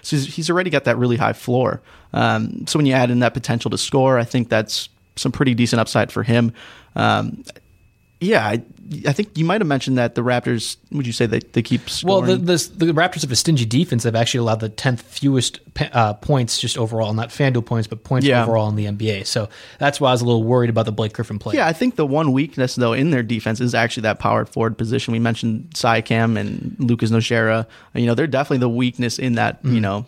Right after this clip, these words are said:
Speaker 1: that defense. So I think, I think Griffin could, could take advantage of that for sure.
Speaker 2: That's true. I mean, I guess the power forward is probably their weak spot there. I,
Speaker 1: Yeah.
Speaker 2: I just don't know if I would want to be t-, trying to,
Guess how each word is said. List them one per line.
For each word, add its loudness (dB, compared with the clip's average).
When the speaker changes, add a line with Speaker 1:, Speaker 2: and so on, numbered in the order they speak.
Speaker 1:
that 0
defense. -2
So 0
I 4
think, -2
I 4
think 0
Griffin 2
could, 0
could -2
take 0
advantage 0
of -2
that 0
for -4
sure. -4
Speaker 2:
That's 0
true. 0
I -6
mean, 2
I 2
guess 0
the 0
power 4
forward 0
is 0
probably 0
their 0
weak -2
spot -8
there. -10
I, -6
Speaker 1:
Yeah. 0
Speaker 2:
I 0
just -2
don't 2
know 4
if 0
I 2
would 2
want -4
to 0
be -2
t-, -12
trying 2
to, -2